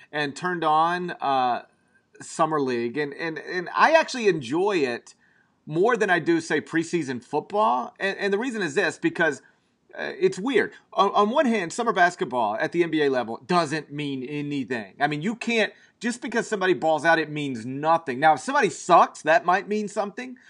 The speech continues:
Like, I remember Hasheem Thabeet sucking in Summer League, and I was like, "Ooh, I wonder," and then, you know, he sucks forever, and so that, that's a problem.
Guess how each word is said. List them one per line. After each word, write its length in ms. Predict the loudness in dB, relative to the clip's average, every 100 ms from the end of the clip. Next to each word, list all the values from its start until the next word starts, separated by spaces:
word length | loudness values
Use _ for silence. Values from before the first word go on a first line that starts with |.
| -4
Like, 160 | 0
I 40 | 2
remember 420 | 0 -2 -4 -4
Hasheem 400 | -4 -6 -6 -6
Thabeet 300 | -4 -4 -4
sucking 460 | -4 -4 -2 -4 -6
in 100 | -4
Summer 300 | -4 -2 0
League, 340 | 0 -2 -12 _ _ _ -8
and 120 | 2
I 100 | 4
was 180 | 4 4
like, 280 | 4 4 0 -14 -12
"Ooh, 320 | -6 -2 -2
I 60 | -2
wonder," 320 | -4 -6 -6
and 280 | -6 -4 -2
then, 140 | -4
you 160 | -4 -2
know, 120 | 0
he 60 | 0
sucks 260 | 2 0 0
forever, 420 | 4 4 2 -2
and 140 | -4
so 140 | -4 -2
that, 200 | -2 -2
that's 200 | -4 0
a 20 |
problem. 420 | 6 8 8 2